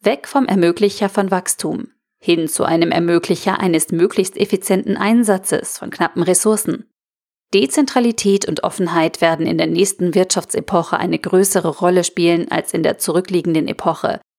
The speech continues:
in der wir uns vor allem um das digitale Wachstum gekümmert haben. Die große Chance dieser Trends liegt darin, dass die so entstehenden Systeme auch in einem politisch komplexeren Umfeld Sicherheit erzeugen können.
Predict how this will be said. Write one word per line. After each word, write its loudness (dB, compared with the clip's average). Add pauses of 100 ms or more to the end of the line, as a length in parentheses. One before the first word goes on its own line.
(120)
in 2
der 0
wir 0
uns 2
vor -2
allem 0
um 0
das -2
digitale 0
Wachstum -2
gekümmert -4
haben. -4 (680)
Die 2
große -2
Chance 2
dieser 2
Trends 0
liegt -4
darin, 0
dass -6
die -2
so 0
entstehenden 2
Systeme 0
auch 0
in -4
einem 0
politisch -2
komplexeren -4
Umfeld -2
Sicherheit 0
erzeugen 0
können. -4